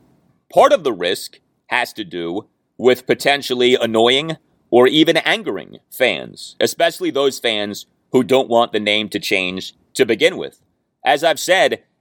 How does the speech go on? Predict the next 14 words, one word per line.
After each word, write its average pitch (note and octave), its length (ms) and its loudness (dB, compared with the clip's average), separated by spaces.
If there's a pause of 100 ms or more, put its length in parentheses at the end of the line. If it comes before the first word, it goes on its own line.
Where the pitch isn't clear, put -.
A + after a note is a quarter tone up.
(140)
that D3+ 260 0
YouTube F3 400 -12
series A2+ 440 -6
video, E2+ 520 0 (320)
uh, A2+ 200 4
that D#3 180 2
was C#4 160 -6
a G3 80 -4
provocation F3 840 0 (100)
in G#2 160 -2
some F#2 240 0
ways B1+ 380 -4
with G#2+ 160 2
the F#2+ 240 4